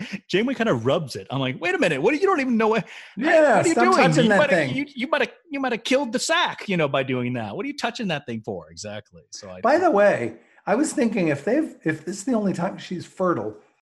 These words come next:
Speaker 2: has Kes and Neelix never had sex? Like, have they never consummated in some sexual way their
Speaker 1: Hmm.
Speaker 2: relationship?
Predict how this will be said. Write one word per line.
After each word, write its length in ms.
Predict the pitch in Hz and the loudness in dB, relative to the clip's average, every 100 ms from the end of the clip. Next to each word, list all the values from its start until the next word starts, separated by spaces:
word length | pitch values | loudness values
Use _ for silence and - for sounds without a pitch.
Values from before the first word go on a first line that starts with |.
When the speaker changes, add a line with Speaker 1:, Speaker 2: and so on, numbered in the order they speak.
| _ | _
Speaker 2:
has 240 | 175 185 | -4 -4
Kes 340 | - 240 269 | -4 -4 -2
and 200 | 311 277 | -2 0
Neelix 380 | 175 170 185 190 | 0 0 -2 -4
never 280 | 139 143 170 | -6 -4 -4
had 200 | 143 123 | -6 -8
sex? 480 | - 131 185 - _ _ _ _ _ _ _ _ _ _ _ _ _ _ - | -10 -12 -12 -20 _ _ _ _ _ _ _ _ _ _ _ _ _ _ -8
Like, 120 | 147 | -6
have 140 | 147 | -2
they 120 | 156 | 0
never 600 | 147 139 139 165 160 - _ - | 0 0 0 -2 -2 -10 _ -6
consummated 760 | 160 160 165 165 156 151 156 | -2 -2 -2 -4 -2 -2 -2
in 120 | 131 127 | -2 -4
some 380 | 139 135 135 - _ | -6 -6 -8 -16 _
sexual 920 | - - 160 - 160 147 143 139 139 - _ _ | -16 -4 -4 -4 -4 0 0 0 -4 -18 _ _
way 560 | 135 139 117 104 110 131 _ _ _ _ _ _ _ | -4 -2 -4 -8 -12 -16 _ _ _ _ _ _ _
their 280 | 123 131 139 | -10 -6 -4
Speaker 1:
Hmm. 60 | 151 | -2
Speaker 2:
relationship? 340 | - 247 - | -2 -2 -8